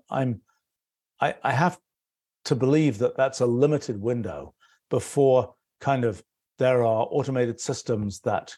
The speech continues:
can just do better than, uh, than,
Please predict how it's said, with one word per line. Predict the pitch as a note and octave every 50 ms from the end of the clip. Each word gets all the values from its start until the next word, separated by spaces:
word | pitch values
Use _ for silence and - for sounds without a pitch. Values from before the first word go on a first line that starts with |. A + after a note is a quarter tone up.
| _
can | - - A#2 A#2 A2 G#2
just | G2 C3+ B2+ A#2 - - - - - - _ _ _ _ _ _ -
do | D3+ D3
better | C#3+ A2+ C#3 C#3 C#3+ - - - B2 A#2 A2+ G2+ - _ _ _ _ _ _ _
than, | - C3 B2 A#2+ A#2 A2 G#2+ G2+ - _ _ _ _ _ _
uh, | - - A#2 A2+ G#2+ A2 A#2 A#2+ A#2 B2 A#2 G#2+ - - C#3+ B2+
than, | C3 C#3 C3 B2 A2+ A#2 A2+ A2 G2+